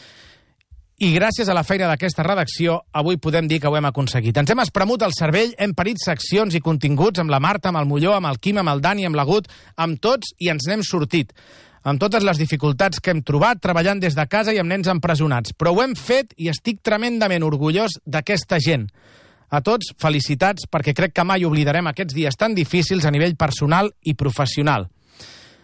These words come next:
Marxo també agraït, immensament agraït per tot el que he escoltat aquests dies quan he parlat un per un amb tota la gent que durant aquests anys ha fet possible el "Tu diràs". Tertulians,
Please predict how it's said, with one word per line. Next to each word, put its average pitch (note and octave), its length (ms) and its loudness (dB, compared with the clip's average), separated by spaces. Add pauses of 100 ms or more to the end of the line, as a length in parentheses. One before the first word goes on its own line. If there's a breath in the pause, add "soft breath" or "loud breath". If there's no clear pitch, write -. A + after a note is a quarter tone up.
(440 loud breath)
Marxo A3 400 0
també G3+ 380 2 (280)
agraït, F3 600 -2 (100)
immensament A3 680 0
agraït F#3 460 0
per E3+ 180 0
tot A3 160 0
el G#3 140 0
que G3+ 100 -6
he G3 60 0
escoltat E3 400 0
aquests D3+ 260 -2
dies G#3+ 240 0
quan E3+ 220 -2
he G3 80 -2
parlat F#3 340 0
un G#3 140 0
per F#3 160 0
un G#3 100 0
amb F3+ 240 0
tota A#3 300 2
la E3+ 160 0
gent A3 320 0
que F3 100 -2
durant D#3+ 240 0
aquests E3 300 -2
anys G3 160 0
ha D#3+ 80 -4
fet F3 160 -2
possible D#3+ 400 2
el C#3+ 80 2
"Tu D#3+ 160 -2
diràs". B2 320 0
Tertulians, F3 720 0